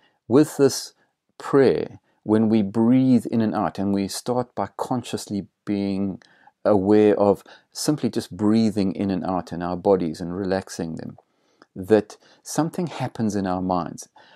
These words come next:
Our minds are scattered and are all over the place and are filled with all kinds of things. So just as a stupid thing, if I say to you, uh, "Stop thinking about a pink elephant,"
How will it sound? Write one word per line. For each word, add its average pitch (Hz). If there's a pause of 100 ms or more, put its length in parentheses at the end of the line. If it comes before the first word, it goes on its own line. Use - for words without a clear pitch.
(100)
Our 110
minds 127
are 117
scattered 101
and 82
are 87
all 113
over 104
the 90
place - (420)
and 104
are 98
filled 135
with 110
all 120
kinds 104
of 90
things. 76
So 98 (560)
just - (340)
as 98
a 90
stupid -
thing, 92
if 92
I 101
say 101
to -
you, 92 (420)
uh, 90
"Stop -
thinking 120
about 90
a 87
pink -
elephant," -